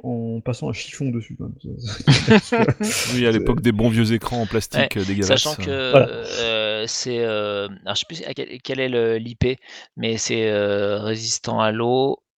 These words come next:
Speaker 1: Oui, c'est, c'est, oui, c'est résistant à l'eau. Puis il y a, il y a pas mal de, il y a pas, il y a, alors, ce qui est bien, par contre, c'est qu'il y a pas mal de features, euh, de,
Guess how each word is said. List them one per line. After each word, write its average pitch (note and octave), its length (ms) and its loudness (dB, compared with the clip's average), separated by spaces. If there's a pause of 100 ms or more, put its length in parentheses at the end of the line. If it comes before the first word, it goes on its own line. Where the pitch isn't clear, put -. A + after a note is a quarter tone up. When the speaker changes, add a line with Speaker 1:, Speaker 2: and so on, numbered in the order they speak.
(440)
Speaker 1:
Oui, G3 320 10
c'est, D3+ 400 2
c'est, D3 300 -4
oui, C#3+ 220 -2
c'est C#3 180 -12
résistant C#3 420 -6
à D3 40 2
l'eau. F#3+ 200 2
Puis - 100 -10
il - 20 4
y D#3+ 40 6
a, - 40 0
il - 60 -4
y D3+ 40 2
a C#3+ 60 2
pas D#3 100 -12
mal F#3 160 -4
de, E3+ 100 0
il C#3+ 80 -10
y C#3+ 60 -2
a C3+ 60 0
pas, D3 160 -6
il C#3 60 -8
y - 20 -6
a, C3+ 60 -2
alors, C3 140 -6
ce - 60 -16
qui D#3+ 80 0
est D3+ 60 4
bien, E3 240 2
par D#3 160 -4
contre, F3 160 -8
c'est C#3+ 80 -8
qu'il - 80 -12
y - 40 -4
a A#2+ 40 -2
pas D#3 100 0
mal E3 180 -2
de C#3+ 100 -2
features, D3+ 540 -4
euh, A#2+ 220 2
de, A#2 800 -2